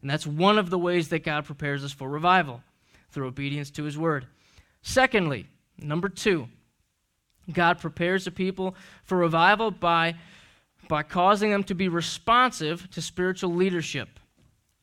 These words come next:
Responsive to spiritual leadership. Letter A, Moses had to learn to lead.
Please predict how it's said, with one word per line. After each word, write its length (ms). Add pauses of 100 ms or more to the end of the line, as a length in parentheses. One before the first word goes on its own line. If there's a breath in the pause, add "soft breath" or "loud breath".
(1160)
Responsive 640
to 80
spiritual 480
leadership. 600 (1700 loud breath)
Letter 400
A, 400 (460 soft breath)
Moses 680
had 180
to 100
learn 360
to 140
lead. 520